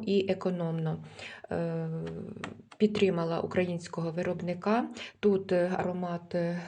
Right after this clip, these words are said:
океан. Е, ну, якщо ви любите, щоб, е, на білизні після використання кондиціонерів залишався такий дуже насичений аромат, то це не ваш варіант, ні, такого аромату немає.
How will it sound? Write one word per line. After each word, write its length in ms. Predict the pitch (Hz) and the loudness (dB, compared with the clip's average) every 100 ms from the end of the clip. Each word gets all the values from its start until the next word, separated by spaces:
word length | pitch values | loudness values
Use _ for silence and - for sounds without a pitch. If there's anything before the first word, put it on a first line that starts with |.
| - - | -10 -10
океан. 560 | 170 175 170 220 277 - - - - | -2 0 2 2 0 -6 -12 -12 -2
Е, 360 | - 170 85 - - | 0 2 2 0 4
ну, 260 | 262 233 - | 4 4 4
якщо 420 | 185 190 - 214 | 4 4 4 4
ви 140 | 196 | 6
любите, 460 | 185 190 180 180 175 | 4 2 0 -2 -2
щоб, 400 | - 190 165 170 | 0 -2 -2 0
е, 260 | 175 170 170 - | 2 0 -2 -4
на 160 | 175 | -2
білизні 720 | 170 185 190 180 170 165 160 | 2 6 6 6 2 -4 -4
після 440 | 185 180 - 170 165 | -4 -4 -2 0 0
використання 680 | 170 170 180 - 180 170 160 | -2 -2 -4 -2 -2 -2 -2
кондиціонерів 920 | 180 175 180 - 180 175 170 165 160 | -4 -2 -4 -2 -2 0 -2 -2 -2
залишався 720 | 170 170 170 180 165 - 160 | -2 -2 -2 -2 -4 -6 -12
такий 280 | - - 160 | -10 -6 -2
дуже 400 | 180 170 165 160 - - - | -2 0 -2 -4 -10 -10 -2
насичений 640 | 180 180 185 - 170 170 | 0 2 2 2 -4 -2
аромат, 440 | - 185 254 247 | 0 2 2 0
то 100 | - | -4
це 300 | 175 - 190 | -4 0 0
не 240 | 180 175 165 | 0 -2 -2
ваш 340 | 156 160 - | -2 -4 -4
варіант, 520 | 196 240 247 254 254 | -2 -2 0 -2 0
ні, 180 | 185 175 | -2 -2
такого 380 | 185 180 190 185 | -4 -2 -2 0
аромату 540 | 180 175 170 170 180 | -2 -4 -6 -6 -6
немає. 500 | 180 208 262 320 302 | 0 2 2 0 -6